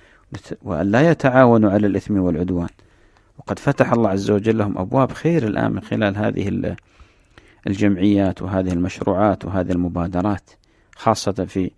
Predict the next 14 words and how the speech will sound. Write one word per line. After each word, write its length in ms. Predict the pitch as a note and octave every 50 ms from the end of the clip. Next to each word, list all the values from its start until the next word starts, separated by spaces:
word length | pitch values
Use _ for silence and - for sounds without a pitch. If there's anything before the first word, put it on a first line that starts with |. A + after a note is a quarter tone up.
| _ _ - - _ _ _ -
الأعراس 640 | - F#2+ - E2+ F2 F2+ F2+ F2+ F2 F2 E2+ - - F2
والمناسبات 880 | F2+ E2+ E2+ E2+ E2+ E2 - - F2+ F2 F2 F2 F2 E2+ E2+ - -
والحفلات، 640 | - - - - - - - F#2 F#2 F2+ F2+ - - - _ _ _ _ _ _ -
يحصل 280 | - - - - B2 -
تبذير 440 | - - E2 F2 G2 A#2+ D3 -
عند 200 | F#2 G2 F#2 E2+
الناس 380 | F2 F2 G2 B2 C#3 C3 - -
وإسراف. 580 | - - - - - A#2 C3+ C3+ - - - _ _ _ _ _ _ _ _ _ _ _ _ _ -
الناس 340 | - F#2+ G#2+ C3 A2+ - -
الآن 300 | - - A#2 B2 A2+ - - _ _ - - _ _ _ _ _ _ -
بأيديهم 600 | - - - - - G2 G#2+ A#2 C3+ B2 A2 G2+
خير 340 | - - - C3+ C#3+ C3 G#2+
ولله 400 | G2+ G2 G2 F#2 F#2 F#2 F#2 F2+
الحمد، 320 | F#2 - - B2 A#2 A2